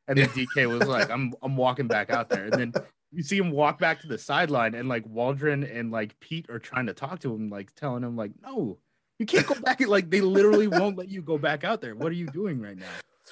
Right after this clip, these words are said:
Speaker 2: What, what would it, what would have been the, the penalty if a guy who had been ejected had somehow managed to get on the field and actually line up for a play? Like, how do, how do you
Speaker 1: It
Speaker 2: even
Speaker 1: has
Speaker 2: deal
Speaker 1: to be
Speaker 2: with
Speaker 1: like a
Speaker 2: that?
Speaker 1: personal foul, right?
Speaker 2: It's got, there's gotta be, like, an,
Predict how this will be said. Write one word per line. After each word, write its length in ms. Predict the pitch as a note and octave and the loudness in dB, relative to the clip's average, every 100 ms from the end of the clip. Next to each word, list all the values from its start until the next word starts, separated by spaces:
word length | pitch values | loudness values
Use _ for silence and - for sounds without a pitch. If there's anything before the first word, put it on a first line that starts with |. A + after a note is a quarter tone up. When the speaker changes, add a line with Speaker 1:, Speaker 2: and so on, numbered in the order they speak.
| - | -2
Speaker 2:
What, 280 | C#3+ G3+ - | 6 6 6
what 180 | D#3 G#3+ | 6 6
would 120 | C#4+ C#4+ | 8 6
it, 120 | C#3+ | 6
what 200 | F3 G#3 | 4 6
would 120 | A3+ | 6
have 160 | D#3+ A#2 | 4 4
been 480 | C3 C3 B2+ A#2+ - | 6 6 2 -6 -2
the, 240 | A2+ A2+ | 4 4
the 120 | G#2+ G#2+ | 4 -2
penalty 580 | A#2+ A#2 G#2+ G#2+ G2 - | 0 0 0 -2 -4 0
if 220 | A#2 - | 0 0
a 40 | |
guy 280 | G#2 G2+ G2+ | 2 4 4
who 180 | G2+ G2 | 2 -4
had 180 | G2 F2 | -6 0
been 160 | G2+ | 0
ejected 640 | G#2+ E2+ F#2+ F#2 - E2+ E2 _ - | 0 0 0 0 -4 -6 -8 _ -4
had 160 | A2 | -2
somehow 300 | - A#2+ A2 | 4 4 4
managed 360 | G2+ F#2+ G2+ F#2+ | 4 4 2 2
to 60 | G2 | -2
get 220 | D#2+ F#2+ | 0 2
on 140 | F#2+ | 0
the 80 | F#2 | -2
field 440 | - F#2+ F2 E2 - | -6 -4 -2 -4 -4
and 140 | E2 | -4
actually 300 | F2 - F2+ | -4 -4 -6
line 280 | E2 E2 E2 | -2 -2 -2
up 140 | D#2+ - | -6 -6
for 100 | D2+ | -8
a 60 | D2 | -6
play? 340 | E2+ D#2 A#1+ | -4 -2 -2
Like, 200 | D#2 F2 | -4 -6
how 160 | - D#3 | 2 4
do, 80 | - | 4
how 140 | D#3+ | 2
do 80 | E3 | 2
you 80 | F3 | 4
Speaker 1:
It 40 | D#3+ | 4
Speaker 2:
even 100 | D3 | 4
Speaker 1:
has 160 | E3+ | 4
Speaker 2:
deal 100 | C3 | 4
Speaker 1:
to 40 | D3 | 4
be 60 | |
Speaker 2:
with 60 | E3 | 4
Speaker 1:
like 140 | C#3 | 2
a 40 | - | 0
Speaker 2:
that? 100 | D2 | -2
Speaker 1:
personal 320 | A#2 - E2 | -2 -2 -10
foul, 320 | - A#2 A2+ D#2+ | -6 -2 -2 -2
right? 260 | G#2 C#3+ - _ _ _ | -6 -8 -14 _ _ _
Speaker 2:
It's 220 | D3+ D3 | 0 2
got, 260 | - D#3+ E3+ | 6 6 6
there's 180 | C3 A#2+ | 4 4
gotta 220 | C3 C#3+ | 6 6
be, 120 | C#3 | 6
like, 200 | A#2+ G#2+ | 6 4
an, 100 | A2 | 0